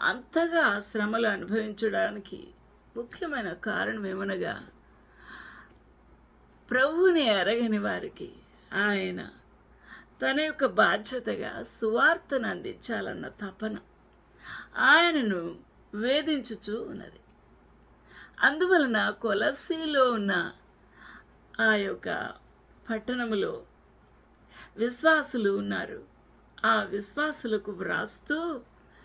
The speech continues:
"మీరు ప్రార్థనల యందు పట్టుదలగా ఉండండి." అది ఆయన యొక్క పాఠ్యభాగం. ప్రార్థన యందు పట్టుదలగా ఉండండి.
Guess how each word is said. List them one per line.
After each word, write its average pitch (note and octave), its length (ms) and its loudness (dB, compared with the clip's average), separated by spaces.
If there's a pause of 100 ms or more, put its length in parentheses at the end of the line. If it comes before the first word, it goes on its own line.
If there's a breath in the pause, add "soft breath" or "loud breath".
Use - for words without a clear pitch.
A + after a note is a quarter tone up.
(640 loud breath)
"మీరు C#4 600 2 (120)
ప్రార్థనల C#4 720 2
యందు G#3 680 2 (140)
పట్టుదలగా G#3+ 680 -2
ఉండండి." - 520 -16 (1600 loud breath)
అది D4+ 300 -2
ఆయన A3 320 0
యొక్క G3 340 -8
పాఠ్యభాగం. G3 1000 -6 (1300 loud breath)
ప్రార్థన D#4 560 4
యందు A3 540 2
పట్టుదలగా G3 800 -4
ఉండండి. - 420 -14